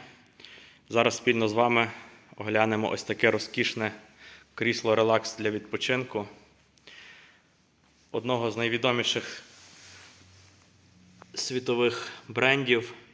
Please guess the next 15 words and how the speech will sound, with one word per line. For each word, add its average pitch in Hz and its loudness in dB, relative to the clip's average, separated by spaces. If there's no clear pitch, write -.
відпочинкових 117 0
кріса-, 123 -2
кріс-, - -6
крісел 131 0
Stressless, 110 -4
Норвегія. 110 -6
Модель 123 4
крісла 139 2
Stressless 135 2
Spirit. 107 -2
Ціна 117 -6
нового 120 0
три 113 0
тисячі 113 -2
доларів. 127 4